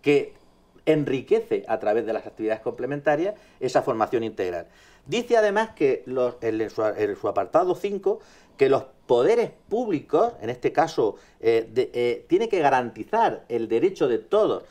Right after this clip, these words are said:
al acceso a la educación. ¿Cómo? Mediante una programación general de la enseñanza. Para eso está la ley orgánica, para eso está la Constitución,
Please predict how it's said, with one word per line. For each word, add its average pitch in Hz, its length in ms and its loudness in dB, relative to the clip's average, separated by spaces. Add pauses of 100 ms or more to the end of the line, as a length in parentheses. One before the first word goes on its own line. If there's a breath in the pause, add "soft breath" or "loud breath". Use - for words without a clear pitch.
(160 soft breath)
al 113 140 2
acceso 139 340 0
a 131 40 2
la 127 60 4
educación. 107 500 -2 (380 soft breath)
¿Cómo? 175 400 2 (180 soft breath)
Mediante 120 420 0
una 196 160 0
programación 156 440 -2
general 127 280 0
de 110 80 -2
la 101 60 -4
enseñanza. 151 520 -2
Para 117 140 0
eso 123 80 -10
está - 160 -2
la 110 100 2
ley 101 140 0
orgánica, 123 600 -2 (1300 soft breath)
para 120 160 2
eso 135 120 -6
está 131 160 0
la 113 100 2
Constitución, 104 640 -8